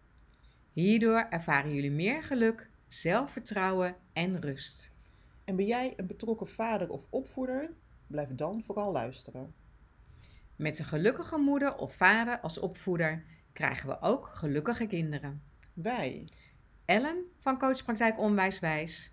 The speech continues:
Speaker 2: En Gerleen van Talent voor Geluk. Twee enthousiaste, gediplomeerde en ervaren kindercoaches wensen je veel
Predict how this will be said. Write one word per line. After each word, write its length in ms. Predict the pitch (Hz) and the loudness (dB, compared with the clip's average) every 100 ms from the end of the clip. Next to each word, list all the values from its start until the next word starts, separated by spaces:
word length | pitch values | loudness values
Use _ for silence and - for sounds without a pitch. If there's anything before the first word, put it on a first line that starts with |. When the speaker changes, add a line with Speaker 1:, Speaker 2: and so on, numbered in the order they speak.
| _ | _
Speaker 2:
En 160 | 180 165 | -6 -2
Gerleen 480 | 160 170 202 294 - | 0 0 0 -4 -6
van 140 | 185 | -8
Talent 360 | 165 160 160 214 | -6 -4 -4 -4
voor 140 | 262 | -6
Geluk. 360 | 262 147 165 - - _ - - - | -4 -4 -4 -8 -20 _ -20 -20 -10
Twee 260 | 180 170 - | -6 -4 -2
enthousiaste, 800 | 277 320 - 220 220 - 208 208 | -2 -4 -4 -4 -4 -4 -4 -6
gediplomeerde 880 | - - 165 214 214 185 175 170 170 - | -12 -8 -4 -4 -2 -4 -2 -4 -4 -6
en 140 | 156 | -8
ervaren 480 | 143 156 160 185 185 | -8 -8 -8 -8 -8
kindercoaches 880 | - 156 156 156 151 147 165 185 - - - - | -8 -6 -6 -6 -6 -6 -10 -12 -14 -20 -20 -14
wensen 320 | - 170 165 | -4 -4 -2
je 80 | 135 | -8
veel 540 | - - 175 208 269 | -6 -2 2 2 -2